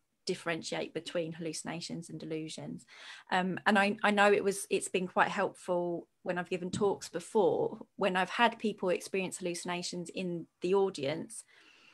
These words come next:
to validate that. So I had one person who actually experienced tactile hallucinations, which are not as common as, for instance, voice hearing. So the, you know, feel of something, um, sometimes it's insects and things like that.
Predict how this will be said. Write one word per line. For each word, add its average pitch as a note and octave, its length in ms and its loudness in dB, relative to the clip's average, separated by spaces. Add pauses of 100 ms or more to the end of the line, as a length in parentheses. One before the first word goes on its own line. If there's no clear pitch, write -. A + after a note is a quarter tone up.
(280)
to G#3+ 240 4
validate A3 600 6 (140)
that. F#3 280 2 (300)
So - 180 2
I F#3 80 10
had G#3+ 240 0
one A3 220 4
person G3 420 -2
who G3 100 -4
actually F#3+ 340 -4
experienced F3+ 840 -4
tactile A#3 680 2
hallucinations, A#3+ 760 -2
which - 200 -2
are A3+ 60 0
not B3+ 300 4
as A3 240 4
common E3+ 540 -4
as, F3 420 -4
for F#3+ 120 -4
instance, F3 320 -8
voice F#3+ 300 -4
hearing. C#3+ 560 -8 (260)
So - 160 -6
the, F3 280 -4
you F#3+ 100 -6
know, E3 140 -4
feel F#3 680 0
of E3+ 380 -2 (180)
something, E3 680 -4 (180)
um, E3 320 -6
sometimes E3 440 -6
it's E3 160 -10
insects E3 600 -10
and E3 120 -8
things D#3+ 220 -10
like D#3 160 -2
that. D#3 260 2